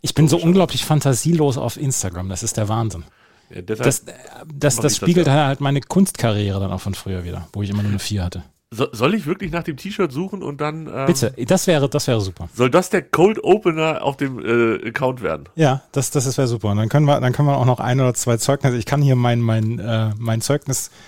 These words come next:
Speaker 1: Instagrammen hier, wo ich ge-, wo ich ges-, wo geschrieben worden ist, ähm, dass das Leseverständnis schon sehr gut war oder so, aus der zweiten Klasse.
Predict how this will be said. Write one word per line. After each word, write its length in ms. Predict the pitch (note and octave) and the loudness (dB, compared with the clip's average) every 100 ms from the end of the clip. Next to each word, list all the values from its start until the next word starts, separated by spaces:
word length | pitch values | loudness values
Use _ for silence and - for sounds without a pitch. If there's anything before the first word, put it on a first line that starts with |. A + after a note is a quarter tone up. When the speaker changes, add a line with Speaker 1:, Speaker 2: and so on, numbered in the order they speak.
| - - | -20 -2
Speaker 1:
Instagrammen 640 | D3+ - C3 A2+ B2 A#2+ | 0 2 2 4 4 4
hier, 180 | G#2+ A#2+ | 4 2
wo 140 | A2 A#2 | 2 0
ich 220 | G#2+ - | -2 -2
ge-, 320 | A2+ A2+ A2+ | 0 0 0
wo 180 | F#2+ G#2+ | -2 -4
ich 100 | A2 | -4
ges-, 260 | - A#2 G2 | -4 -6 -6
wo 220 | G2 A2 | -10 -8
geschrieben 480 | G2+ - A#2+ A2+ G#2+ | -6 -4 -2 0 0
worden 240 | G#2+ G#2+ | 0 0
ist, 280 | G#2+ - - G#2+ | 0 -4 -4 -2
ähm, 340 | G2+ G2 G2 | 0 0 0
dass 160 | G#2 - | -2 -2
das 140 | G2 | 2
Leseverständnis 960 | A2+ C#3 B2 - - A#2 G#2 A2 - - - _ _ _ | 4 4 2 -2 0 0 -2 -6 -6 -10 -20 _ _ _
schon 180 | - A#2 | -4 0
sehr 160 | G#2+ A2+ | 2 2
gut 220 | G#2 A2+ | 0 -4
war 140 | F2+ | -6
oder 140 | F2 F2 | -6 -8
so, 120 | F2 | -10
aus 160 | F2 F#2 | -10 -8
der 80 | |
zweiten 260 | F#2 G2+ F#2+ | -6 -6 -6
Klasse. 300 | F#2+ F#2+ | -8 -10